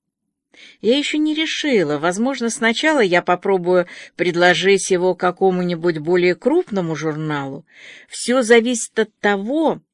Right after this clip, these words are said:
какого рода историю я напишу. А о чём она будет?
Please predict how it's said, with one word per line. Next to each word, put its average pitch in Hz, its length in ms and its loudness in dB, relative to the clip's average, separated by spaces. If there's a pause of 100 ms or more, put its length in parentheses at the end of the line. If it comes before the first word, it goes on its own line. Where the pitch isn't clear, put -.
(440)
какого 214 600 2
рода 220 320 4
историю 233 800 0
я 196 180 0
напишу. 247 680 -6 (1040)
А 147 160 -6
о 151 60 -4
чём 269 320 -2
она 311 200 0
будет? 294 540 -6